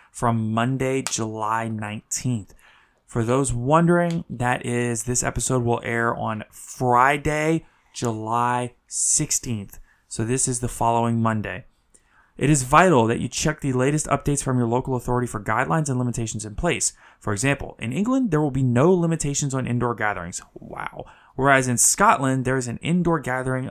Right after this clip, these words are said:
limit of ten persons from no more than four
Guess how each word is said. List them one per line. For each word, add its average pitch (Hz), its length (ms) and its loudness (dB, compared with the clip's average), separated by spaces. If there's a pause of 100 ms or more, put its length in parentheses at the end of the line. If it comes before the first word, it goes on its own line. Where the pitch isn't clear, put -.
(140)
limit 117 420 -8
of 113 140 -8
ten 147 320 -4
persons 117 520 -4
from 117 260 -8
no 131 160 -2
more 120 200 -4
than 110 160 -8
four 117 560 -2